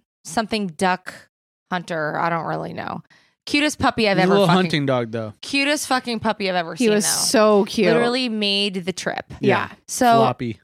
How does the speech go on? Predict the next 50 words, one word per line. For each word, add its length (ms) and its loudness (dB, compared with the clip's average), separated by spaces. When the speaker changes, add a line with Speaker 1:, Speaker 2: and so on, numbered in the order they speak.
Speaker 1:
I 80 4
bond 400 2
with 100 0
this 160 0
puppy 640 0
for, 220 -2
like, 160 0
a 40 0
whole 140 2
day 220 -2
'cause 180 -4
no 100 2
one's 240 0
there 240 0
yet. 300 -2
That's 200 -4
the 100 -2
day 160 0
no 120 -2
one's 260 -10
there. 340 -8
Speaker 3:
Yeah. 280 0
Speaker 1:
And 520 0
at 140 -2
one 280 -2
point, 540 -2
we're 120 -2
all 80 0
like, 200 -2
this 220 -10
puppy's 320 -8
licking 300 -8
our 100 -14
faces 440 -6
and 140 -6
stuff. 540 -4
At 80 -2
one 180 2
point, 180 0
I 40 0
hear, 260 -2
like, 280 -2
sounds 540 -6
that 160 -6
sound 260 -6
like 180 -8
it's 140 -14
The 140 -10
Exorcist. 880 -10
And 400 -6